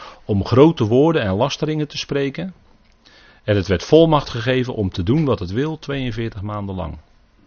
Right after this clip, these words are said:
Hè, en dat is natuurlijk wat je in Daniel zeven ook leest. Dat die kleine horen die opkwam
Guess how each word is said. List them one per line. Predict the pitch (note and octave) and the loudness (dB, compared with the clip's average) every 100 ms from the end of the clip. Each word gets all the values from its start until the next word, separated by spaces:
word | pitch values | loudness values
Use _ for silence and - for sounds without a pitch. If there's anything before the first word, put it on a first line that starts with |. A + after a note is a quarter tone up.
| _ _ _ _ _ _ _ _ - - - - - _ | _ _ _ _ _ _ _ _ -20 -20 -20 -20 -20 _
Hè, | G2 | -2
en | B2 G#2+ | 0 2
dat | G#2+ G#2 - | 2 0 -4
is | A2 - | -6 -2
natuurlijk | G2+ A2+ G2+ | 0 0 2
wat | G#2+ - | 2 2
je | G#2+ | 0
in | F#2+ | 4
Daniel | A2+ B2+ G#2+ F#2 | 6 6 4 2
zeven | F#2 A#2 F#2 - | 4 2 2 0
ook | C#3+ A#2+ | 0 2
leest. | F2+ A2 - - - - _ _ _ _ - - _ | 0 0 -4 -10 -20 -20 _ _ _ _ -20 -20 _
Dat | - G2 | -4 -2
die | F#2 | -2
kleine | - C#3 E3+ D3 | 4 6 8 6
horen | G#2+ D3 C3 G2+ G#2 | 8 8 8 6 2
die | A2+ | 0
opkwam | E3 E3 - G2 F#2+ E3+ | -2 -4 0 2 2 0